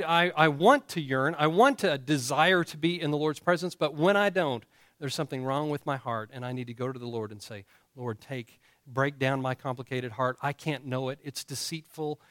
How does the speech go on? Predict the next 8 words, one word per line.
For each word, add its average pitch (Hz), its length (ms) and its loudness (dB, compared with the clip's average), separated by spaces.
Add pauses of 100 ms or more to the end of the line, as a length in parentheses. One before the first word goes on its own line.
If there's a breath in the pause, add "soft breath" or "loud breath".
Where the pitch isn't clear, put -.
(180 soft breath)
uh, 131 460 -4
above 143 300 2
everything 156 420 -2
else," 151 220 -4
right? 143 180 -2
Isaiah 139 380 -6
would 147 160 -8
say, 143 180 -6